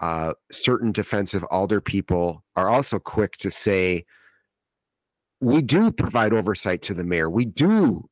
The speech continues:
come back with suggestions. We do oppose things, but we do it behind closed doors. We work it out in meetings. We work it out in briefings."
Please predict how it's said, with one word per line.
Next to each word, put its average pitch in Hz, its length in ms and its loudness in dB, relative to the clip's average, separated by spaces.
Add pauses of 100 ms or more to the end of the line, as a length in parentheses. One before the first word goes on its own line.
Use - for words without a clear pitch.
come 123 140 0
back 98 360 0
with 101 120 0
suggestions. 101 580 -2
We 110 120 0
do 139 200 2
oppose 147 540 2
things, 85 500 -2 (460)
but 160 100 0
we 180 100 4
do 170 140 2
it 156 80 2
behind 131 320 -2
closed 113 380 0
doors. 127 520 -2 (300)
We 147 80 4
work 175 280 2
it 135 100 0
out 123 340 0 (540)
in 113 240 2
meetings. 117 480 2
We 113 80 2
work 147 220 0
it 139 80 0
out 127 140 0
in 104 140 -2
briefings." 107 760 0